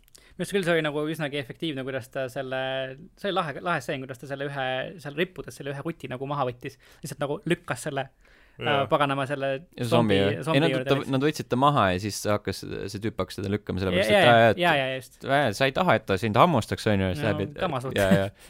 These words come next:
Speaker 3: Läbi ütleb, mul savi nagu, sa ei taha, et sind hammustaks.
Speaker 1: Jah. See, ja siis seal see, ma ei tea, see, see, see lõpurelv, see silencer'iga relv veel, et,
Speaker 2: Mhm.
Speaker 1: et see
Speaker 3: Mhm.
Speaker 2: Seal
Speaker 1: midagi.
Speaker 2: oli see ka, et vaata, kui sa sinna villasse jõuad,
Speaker 1: Jah.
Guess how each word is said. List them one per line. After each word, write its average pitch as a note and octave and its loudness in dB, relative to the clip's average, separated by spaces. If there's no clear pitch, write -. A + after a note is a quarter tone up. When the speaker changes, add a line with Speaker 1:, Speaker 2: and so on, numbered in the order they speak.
Speaker 3:
Läbi G#2 4
ütleb, G2 -4
mul A#2+ 4
savi A#2+ 6
nagu, F2+ -2
sa G#2 4
ei G2+ 4
taha, G2+ 4
et - -2
sind A#2 2
hammustaks. F#2 0
Speaker 1:
Jah. B2+ -10
See, D3+ -8
ja D3 -6
siis D#3+ -10
seal D3 -6
see, C#3+ -6
ma C#3+ -8
ei C3+ -8
tea, C#3 -4
see, C#3+ -8
see, D3+ -10
see C#3+ -6
lõpurelv, C#3 -4
see C#3+ -12
silencer'iga C3 -6
relv B2+ -10
veel, C3 -16
et, A#2+ -20
Speaker 2:
Mhm. A#2 -8
Speaker 1:
et G2 -4
see G2 -2
Speaker 3:
Mhm. - -20
Speaker 2:
Seal D#3+ 2
Speaker 1:
midagi. F3+ 2
Speaker 2:
oli A2+ -6
see C#3 -4
ka, C#3 0
et - -6
vaata, A2 -8
kui G#2+ -10
sa - -14
sinna A2+ -8
villasse A2+ -6
jõuad, G#2 -4
Speaker 1:
Jah. C#3+ -12